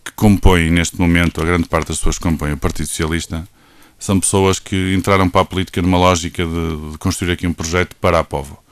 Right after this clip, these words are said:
Mais do que uma lógica tradicional partidária. Por isso, para nós, só faz sentido construir um projeto para a Póvoa se a gente acreditar nas pessoas que têm lá.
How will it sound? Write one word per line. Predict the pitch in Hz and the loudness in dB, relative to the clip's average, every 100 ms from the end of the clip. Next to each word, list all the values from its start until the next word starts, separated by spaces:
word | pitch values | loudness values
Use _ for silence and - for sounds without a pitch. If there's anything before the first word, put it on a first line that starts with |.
| _ _ _ - | _ _ _ 0
Mais | 123 113 | 0 0
do | |
que | - | -2
uma | 107 | 2
lógica | 107 98 90 98 | 2 2 -2 -6
tradicional | 90 101 85 98 95 90 | -2 -2 0 2 2 2
partidária. | 82 - 76 69 - - _ - _ _ - - _ | -2 -6 -8 -8 -12 -18 _ -20 _ _ -20 -20 _
Por | - | -2
isso, | 101 - | 0 0
para | - 107 | 0 4
nós, | 101 98 | 4 2
só | - 98 | 0 0
faz | 98 - | 0 0
sentido | 92 85 78 | -2 -2 -4
construir | 90 - 85 | -6 -4 -2
um | 78 | -2
projeto | 76 82 71 | -2 -4 -2
para | 85 | -4
a | 82 | -2
Póvoa | 87 87 87 90 92 | -2 -2 -4 -8 -10
se | - 98 | -8 -4
a | |
gente | 92 90 | -2 -4
acreditar | - 90 87 85 | -4 -4 -2 -2
nas | 87 - | -2 -4
pessoas | - 85 | -6 -6
que | - | -4
têm | 85 | -4
lá. | 80 | -4